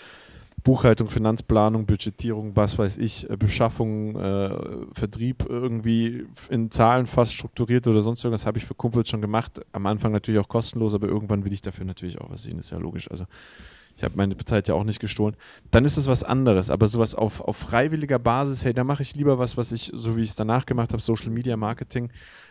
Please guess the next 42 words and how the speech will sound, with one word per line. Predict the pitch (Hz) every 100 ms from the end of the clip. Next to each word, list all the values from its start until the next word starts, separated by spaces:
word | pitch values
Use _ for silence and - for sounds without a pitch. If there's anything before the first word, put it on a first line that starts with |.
| _
äh, | 107 104
was | 107 - - _ _ _ _
zwar | - 127
schon | 120 151 143
auch | 135 -
irgendwie | 147 139 131
mit | 127
meinem | 120 120
Job | 127 120
zusammenhängt, | 123 117 127 143 156 143
natürlich, | 117 139 143 151 -
aber, | - 113 120 123 117 117 -
ähm, | 113 110 110 110
dann | 117 110
doch | 123 120 123
nicht, | 117 - 117 120
nicht, | 117 -
nicht | 127 123 -
so | 123
sehr, | 113 113 113 113 110 _ _ _ _ _ _ - - -
nicht | 117 -
so | - 127
sehr, | 120 123 123
dass | 110 -
ich, | 113 - -
ähm, | 104 101 104 104 - - - - - - _ _
dass | - 104
es, | 107 - -
dass | 110 107
es | -
mich | 107 -
langweilt | 101 107 98 87 95
oder |
dass | 95 98
ich | 107
halt | 107 101
das | -
Gefühl | 110 117 104
hab, | 101
ich | 101
mach | 101
halt | 107 104